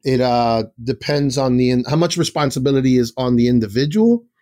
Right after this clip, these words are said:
and how much in-, uh, uh, responsibility falls within the, um, the administration, the entity that you work for, to make sure that there is some kind of balance. I mean,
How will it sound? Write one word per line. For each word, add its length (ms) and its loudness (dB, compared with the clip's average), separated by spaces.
and 140 -2
how 100 0
much 220 0
in-, 260 -2
uh, 200 0
uh, 240 -2
responsibility 840 -2
falls 520 -2
within 440 0
the, 500 0
um, 580 -4
the 260 -4
administration, 800 -2
the 140 2
entity 420 -4
that 240 -2
you 80 0
work 280 0
for, 460 -2
to 100 -4
make 280 0
sure 280 0
that 220 -4
there 180 0
is 200 0
some 120 -6
kind 260 -8
of 80 -8
balance. 380 -4
I 40 -4
mean, 200 -4